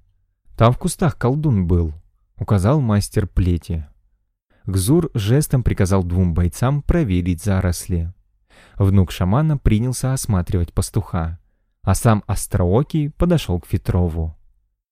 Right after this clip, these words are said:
«Жизнедар, когда ты успел приручить остроухого длиннохвоста?» «Кого?»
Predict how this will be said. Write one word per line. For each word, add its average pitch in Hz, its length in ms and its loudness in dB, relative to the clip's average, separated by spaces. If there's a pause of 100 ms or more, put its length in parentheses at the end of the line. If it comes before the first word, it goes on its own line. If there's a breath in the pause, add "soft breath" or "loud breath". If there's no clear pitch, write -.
(340)
«Жизнедар, 101 760 2 (420)
когда 104 360 0
ты - 120 -2
успел 170 400 0
приручить 101 600 0
остроухого 101 760 0
длиннохвоста?» 92 1040 0 (560)
«Кого?» 95 540 0